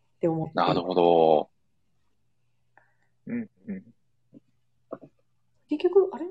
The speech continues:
Speaker 1: でもエルフ、あ、エルフだからって言って魔法使いっていうわけじゃないですもんね。
Speaker 2: 文句の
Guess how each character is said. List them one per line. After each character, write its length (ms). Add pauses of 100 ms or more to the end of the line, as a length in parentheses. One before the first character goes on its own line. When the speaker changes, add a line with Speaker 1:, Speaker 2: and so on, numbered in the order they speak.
(160)
Speaker 1:
で 80
も 140
エ 80
ル 100
フ、 200
あ、 180 (320)
エ 60
ル 120
フ 80
だ 140
か 120
ら 100
っ 40
て 160
言 60
っ 20
て 140
魔 100
法 240
使 240
い 40
っ 40
て 80
い 20
う 40
わ 80
け 80
じ 80
ゃ 20
な 100
い 60
で 80
す 140
も 80
ん 80
ね。 180 (1040)
Speaker 2:
文 320
句 300 (340)
の 340